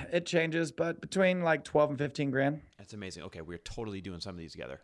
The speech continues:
Speaker 1: Oh, and by the way, just, just for transparency, I didn't one hundred percent fund all thirty-seven. Sometimes, like, you, like, like, like, if you're serious,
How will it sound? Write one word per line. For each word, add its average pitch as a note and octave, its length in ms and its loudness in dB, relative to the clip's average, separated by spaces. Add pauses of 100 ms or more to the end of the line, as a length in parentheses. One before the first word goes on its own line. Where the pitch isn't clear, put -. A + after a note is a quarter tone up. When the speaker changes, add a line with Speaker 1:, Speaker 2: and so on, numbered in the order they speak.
(100)
Speaker 1:
Oh, G3 100 10
and F#3 80 6
by G#3 160 10
the F3+ 80 4
way, E3 240 6
just, D#3+ 260 0
just F3 200 0
for D3+ 100 0
transparency, D3 760 4
I D#3 120 4
didn't D3 180 2
one C#3+ 220 6
hundred C#3 240 2
percent B2 280 2
fund B2+ 280 4
all A#2 100 4
thirty-seven. A#2 640 4
Sometimes, C#3+ 460 4
like, B2 160 4
you, C#3+ 320 6
like, D3 240 0
like, C3+ 180 0
like, C3 180 2
if A2+ 140 2
you're D3 140 6
serious, C3 500 6